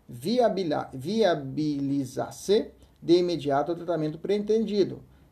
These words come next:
o que foi deferido. Quanto a essa providência provisória, posso afirmar que trata uma tutela, de uma natureza de tutela, o quê? Letra A, de urgência cautelar. Cautelar tá fora, não tem nada a ver. Letra B, satisfativa? Tá fora.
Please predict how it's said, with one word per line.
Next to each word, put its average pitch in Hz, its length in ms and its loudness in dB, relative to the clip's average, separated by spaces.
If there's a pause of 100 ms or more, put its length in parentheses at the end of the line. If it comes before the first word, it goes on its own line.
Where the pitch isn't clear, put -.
(220)
o 214 80 -4
que 262 140 -2
foi 165 300 -2
deferido. 170 560 0 (320)
Quanto 220 260 2
a 196 40 6
essa 185 160 0
providência 160 560 -2
provisória, 202 580 0 (300)
posso 240 240 2
afirmar 202 280 2
que 196 80 -12
trata 180 260 0
uma 185 140 -6
tutela, 170 480 0 (160)
de 139 100 -6
uma 156 240 0
natureza 160 800 -2 (100)
de 143 140 -4
tutela, 165 580 0
o 180 80 -6
quê? 139 280 -4 (360)
Letra 190 380 2
A, - 160 -2 (420)
de 156 120 2
urgência 156 500 0
cautelar. 135 680 -2 (140)
Cautelar 170 320 -6
tá 202 100 -4
fora, 151 340 -4
não 117 80 -12
tem 139 100 -10
nada 165 180 -8
a 147 40 -6
ver. 107 200 -12 (720)
Letra 170 260 2
B, 160 280 2
satisfativa? 147 760 -4
Tá 165 80 -8
fora. 139 440 -2